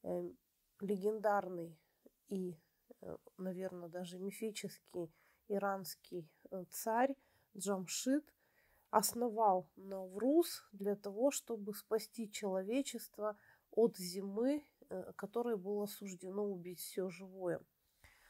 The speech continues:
Чтобы победить эту убийственную зиму, Джамшид построил трон, усыпанный драгоценными камнями.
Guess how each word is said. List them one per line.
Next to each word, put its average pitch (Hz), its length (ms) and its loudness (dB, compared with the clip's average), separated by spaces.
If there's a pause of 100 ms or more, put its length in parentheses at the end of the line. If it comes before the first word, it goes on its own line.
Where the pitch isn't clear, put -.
(300)
Чтобы 285 360 2
победить 254 640 -2
эту 214 240 -4
убийственную 202 880 -4
зиму, 269 580 0
Джамшид 214 600 0
построил 202 680 0
трон, 269 500 6
усыпанный 220 600 -2
драгоценными 190 960 -4
камнями. 190 680 -6